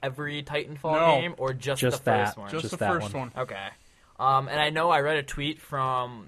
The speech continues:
Speaker 1: the guy from Respawn saying that he was not upset to hear that it was only gonna be an exclusive to the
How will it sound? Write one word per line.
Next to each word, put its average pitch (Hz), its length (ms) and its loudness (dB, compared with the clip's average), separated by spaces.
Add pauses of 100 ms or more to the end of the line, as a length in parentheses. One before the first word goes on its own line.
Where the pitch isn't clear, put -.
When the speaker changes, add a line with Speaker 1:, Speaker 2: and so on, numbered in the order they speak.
(120)
Speaker 1:
the 127 80 -6
guy 117 380 -2
from 131 260 -10
Respawn 139 640 -4 (400)
saying 139 440 0
that 123 300 0
he 135 200 -4
was 127 600 -4 (400)
not 151 200 4
upset 139 580 -4
to 170 120 -8
hear 160 240 0
that 160 280 0
it 139 40 -4
was 147 140 -6
only 156 160 -8
gonna 147 160 -12
be 156 100 -10
an 151 60 -6
exclusive 147 640 -12
to 135 340 -8
the 120 500 -8